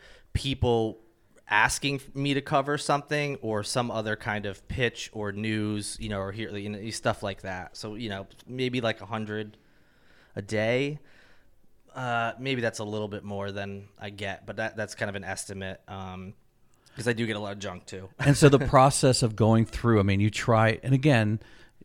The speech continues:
Speaker 2: you try to put everything out there that you can.
Speaker 1: Yeah,
Speaker 2: Is that
Speaker 1: absolutely.
Speaker 2: physically possible to do, though?
Speaker 1: Not always, no. But I, I do,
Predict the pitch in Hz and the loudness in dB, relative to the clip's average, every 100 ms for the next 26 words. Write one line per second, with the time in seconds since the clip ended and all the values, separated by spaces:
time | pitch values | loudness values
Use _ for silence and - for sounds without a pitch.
0 | - 120 - 127 127 127 117 113 110 101 | -8 -4 6 6 8 6 6 4 2 2
1 | 98 - 95 95 - 78 82 82 - 135 | 0 0 -2 -2 -4 -6 -6 -10 -4 -2
2 | 101 - 110 131 120 98 131 120 131 127 | -2 0 6 8 6 2 4 4 4 4
3 | 107 - 92 - 104 104 101 92 127 82 | 4 2 0 -2 0 2 4 6 6 6
4 | 76 85 - 139 160 143 127 110 104 98 | 0 -6 -10 0 6 8 6 4 0 -2
5 | 113 110 104 98 95 117 117 135 143 139 | -2 2 4 2 0 2 2 2 0 0
6 | 175 | -4